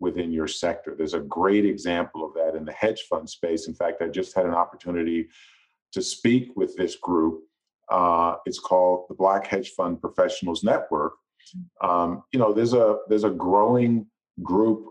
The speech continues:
of African Americans, uh, across the alternative investment industry, including the hedge fund industry.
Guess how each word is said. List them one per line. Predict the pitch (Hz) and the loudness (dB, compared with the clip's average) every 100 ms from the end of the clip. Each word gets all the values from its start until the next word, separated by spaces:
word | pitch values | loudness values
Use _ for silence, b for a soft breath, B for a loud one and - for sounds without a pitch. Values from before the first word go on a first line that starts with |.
| - | 2
of | 92 90 90 - 90 | 4 4 2 -2 -2
African | 92 - 92 | -2 -2 -4
Americans, | 87 87 98 104 - 82 80 78 - _ _ _ - | 0 2 4 2 -2 -8 -6 -8 -14 _ _ _ -4
uh, | 90 85 90 - | 2 2 2 -2
across | - - 101 98 - | -2 2 4 4 2
the | 98 92 | -2 0
alternative | 90 - 92 87 90 82 | 0 0 -2 0 -2 -6
investment | 76 85 82 82 82 | -2 -4 -4 -6 -4
industry, | 80 78 - | -4 -6 -8
including | 82 - 92 85 | -8 -6 -4 -2
the | 80 | -4
hedge | - 123 - | 0 0 0
fund | 95 82 | -6 -4
industry. | 80 76 - 80 78 | -6 -6 -6 -6 -6